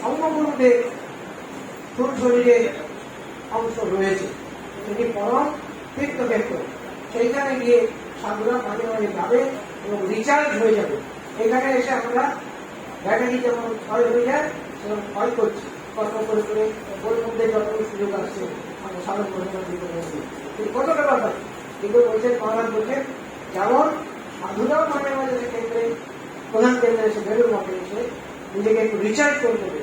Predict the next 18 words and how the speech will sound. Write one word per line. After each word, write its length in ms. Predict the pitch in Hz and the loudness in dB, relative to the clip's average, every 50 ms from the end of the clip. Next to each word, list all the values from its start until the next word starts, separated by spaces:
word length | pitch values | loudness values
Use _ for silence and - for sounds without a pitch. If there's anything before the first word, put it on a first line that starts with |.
| - - - - - 254 | -8 -10 -10 -2 0 0
একটু 200 | 254 - - 269 | 0 0 -2 -2
টাকা 200 | 262 247 220 208 180 - - | 0 0 0 0 -2 -6 -4
ফুল 220 | - 285 339 339 311 294 | 4 6 6 6 6 4
রিচার্জ 340 | 269 247 262 254 233 214 - - | 0 0 0 2 2 0 0 0
করতে 220 | 226 202 - - 170 | -2 -2 -2 -2 -4
হবে 140 | 151 139 131 - - - - - | -6 -6 -8 -10 -12 -14 -14 -12
কয়েকদিন 360 | - - 196 208 202 214 208 190 | -6 -2 0 0 2 2 2 0
আগে, 160 | 180 175 175 175 | 0 -4 -4 -4
মানে 180 | - 208 226 220 | -4 -4 -6 -6
পূর্ণ 320 | - 247 294 311 311 294 285 285 | -4 -4 -2 0 2 2 2 2
মাত্রায় 340 | 262 247 247 247 233 214 | 2 2 0 2 0 2
যেটুকু 320 | 202 220 214 240 254 - 165 - | 2 2 2 2 0 -2 -2 -2
থাকবে 280 | - 226 226 - - - 269 - - - - - - - - | -2 -4 -4 -2 0 0 -2 -2 -4 -10 -12 -14 -14 -14 -6
সময়ের 380 | - 214 220 240 247 254 247 233 | -4 -2 0 2 4 4 4 4
অপব্যবহার 520 | - 269 285 285 - 285 277 262 269 254 240 | 4 2 0 2 4 2 4 4 4 4 4
যাতে 220 | 240 226 220 220 214 | 4 4 4 2 0
না 100 | 196 190 | 0 0
করে, 200 | 180 170 160 147 | -2 -2 -4 -6